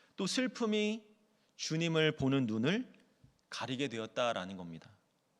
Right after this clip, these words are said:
주님은 우리가 가장 낙심해서 예루살렘의 자리를 떠나 이 엠마오로 내려갈 때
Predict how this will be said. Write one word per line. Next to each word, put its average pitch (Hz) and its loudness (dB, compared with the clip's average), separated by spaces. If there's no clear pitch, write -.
주님은 131 4
우리가 135 6
가장 127 2
낙심해서 120 -2
예루살렘의 190 8
자리를 151 2
떠나 139 2
이 113 -4
엠마오로 135 -2
내려갈 104 -4
때 98 -6